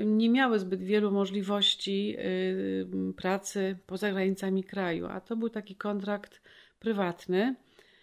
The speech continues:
i postanowiłyśmy tam wyjechać. Y, no, perypetie wyjazdu trwały dosyć długo, bo to było chyba ponad rok. Koleżanka zrezygnowała w końcu,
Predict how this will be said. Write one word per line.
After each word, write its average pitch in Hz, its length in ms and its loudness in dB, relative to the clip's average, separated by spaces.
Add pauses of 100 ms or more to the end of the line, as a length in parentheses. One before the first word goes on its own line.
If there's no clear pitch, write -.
(340)
i 277 260 4
postanowiłyśmy 214 720 0
tam 196 180 0
wyjechać. 180 680 -4 (760)
Y, 185 1080 2
no, 240 920 4 (180)
perypetie 220 600 2
wyjazdu 196 540 2
trwały 185 440 -2
dosyć 190 400 -2
długo, 240 560 6
bo 190 140 -4
to 185 160 -8
było 185 280 -2
chyba 185 440 -6 (100)
ponad 196 460 -2
rok. 202 600 -4 (200)
Koleżanka 202 460 -2
zrezygnowała 214 840 2
w 208 100 -10
końcu, 220 520 -2